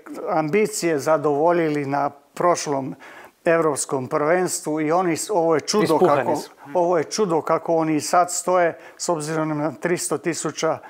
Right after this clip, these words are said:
Speaker 1: stanovnika te zemlje. Fenomenalne rezultate postižu, ali oni,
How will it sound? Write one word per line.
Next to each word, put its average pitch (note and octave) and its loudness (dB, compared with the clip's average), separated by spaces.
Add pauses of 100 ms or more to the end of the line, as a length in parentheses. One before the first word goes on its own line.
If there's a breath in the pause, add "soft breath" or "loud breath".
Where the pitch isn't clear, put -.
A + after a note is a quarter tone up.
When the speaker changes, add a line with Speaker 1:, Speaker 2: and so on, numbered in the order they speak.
(240 loud breath)
Speaker 1:
stanovnika D#3 0
te D3+ 0
zemlje. D#3+ 0 (380 loud breath)
Fenomenalne D3 0
rezultate C#3 -2
postižu, D3+ -4
ali D#3 0
oni, D3 -2